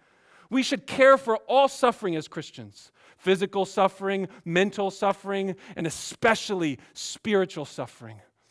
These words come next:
where people who would perish from this earth and only experience eternal suffering.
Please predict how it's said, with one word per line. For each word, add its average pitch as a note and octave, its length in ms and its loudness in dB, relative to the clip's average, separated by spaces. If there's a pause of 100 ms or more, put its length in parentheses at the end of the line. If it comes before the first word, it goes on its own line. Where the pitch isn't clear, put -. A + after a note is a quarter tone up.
(200)
where E3+ 160 -2
people G3+ 380 -4
who F3 100 -6
would D#3 180 -6
perish G3 340 0
from E3+ 200 -6
this D3+ 200 -8
earth F3+ 320 -6
and E3 160 -12
only G3 300 -4
experience F3 580 -6
eternal E3+ 360 -10
suffering. B2+ 520 -12